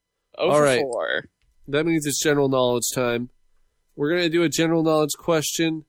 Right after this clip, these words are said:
Speaker 2: and Jesse, uh, you get to talk first. It's a general knowledge question. Who's ever closest to the answer wins. Uh, and we'll figure out who's closest to the answer after we ask it.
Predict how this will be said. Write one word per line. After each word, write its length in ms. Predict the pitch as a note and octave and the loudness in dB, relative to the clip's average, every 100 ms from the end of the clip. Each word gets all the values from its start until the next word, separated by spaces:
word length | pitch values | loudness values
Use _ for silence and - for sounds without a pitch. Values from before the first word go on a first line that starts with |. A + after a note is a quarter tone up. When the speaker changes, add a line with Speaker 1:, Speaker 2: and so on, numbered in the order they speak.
| _ _ _ _ | _ _ _ _
Speaker 2:
and 220 | B2+ A#2+ | -6 -4
Jesse, 680 | - D3+ D3+ - D#3+ D3+ - _ | -2 0 2 0 -2 -4 -10 _
uh, 460 | B2 A2+ A2 G#2 G#2+ - _ _ _ _ _ _ _ _ _ D#3+ | 0 2 2 0 -2 -8 _ _ _ _ _ _ _ _ _ -4
you 120 | C#3+ | 0
get 160 | E3+ - | 0 -2
to 100 | D3+ | -2
talk 280 | D#3+ D3+ - - | 2 0 0 0
first. 400 | C#3 C3 - - | 0 0 -4 -8
It's 160 | B2+ | -10
a 60 | A2+ | -4
general 300 | C#3 D3 D#3+ | 0 2 2
knowledge 280 | D3+ D3 C#3 | 2 2 0
question. 500 | - C#3 - C3+ B2+ - _ _ | -2 -2 0 -2 -4 -6 _ _
Who's 160 | B2+ C#3 | -2 2
ever 240 | D#3+ F3 | 2 0
closest 520 | - E3 D#3 D#3+ - | -2 -2 0 -2 -4
to 100 | D#3+ | -2
the 180 | D3+ C#3+ | 0 2
answer 300 | C3+ - C3+ | 0 -2 -4
wins. 640 | G#2+ G2 E2+ F2+ - - - _ _ _ _ _ _ _ _ _ - | -2 -4 -6 -8 -8 -10 -14 _ _ _ _ _ _ _ _ _ -10
Uh, 360 | G#2+ G2 F#2+ G2 _ _ _ - _ _ _ _ | -4 -2 -2 -6 _ _ _ -20 _ _ _ _
and 160 | A2+ G#2 | -8 0
we'll 120 | A#2+ | 0
figure 280 | A#2 C3 B2 | 2 2 4
out 120 | A#2+ | 2
who's 120 | A#2+ - | 0 -2
closest 400 | A#2+ A2+ - - | -2 -2 -6 -4
to 60 | |
the 120 | A2 | -2
answer 220 | G2+ G2+ G2+ | -2 -2 -4
after 220 | G2 A2+ | -4 -4
we 140 | A2 | -2
ask 260 | F#2+ C#2+ - | -2 -4 -8
it. 120 | F2+ | -10